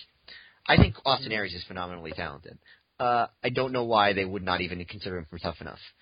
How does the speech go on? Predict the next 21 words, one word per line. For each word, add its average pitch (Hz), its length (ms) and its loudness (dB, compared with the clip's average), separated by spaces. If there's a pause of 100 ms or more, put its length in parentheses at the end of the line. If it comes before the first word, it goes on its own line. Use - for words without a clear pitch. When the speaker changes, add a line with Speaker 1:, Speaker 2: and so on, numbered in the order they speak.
(420)
Speaker 1:
I, 98 320 2
I, 107 300 2 (100)
that, 110 280 0 (300)
you 156 200 -4
know, 185 120 -4
th-, 175 240 -6
there 220 140 6
are 208 40 4
people 220 200 -2
who 190 80 -2
slip 160 220 -2
through 131 80 -8
the 113 80 -4
cracks, - 320 -4
certainly. 60 400 -6 (640)
I, 113 240 4
uh, 110 260 6 (640)
you 123 100 -6
know, 117 160 0
but 117 360 2 (800)
un-, 170 220 2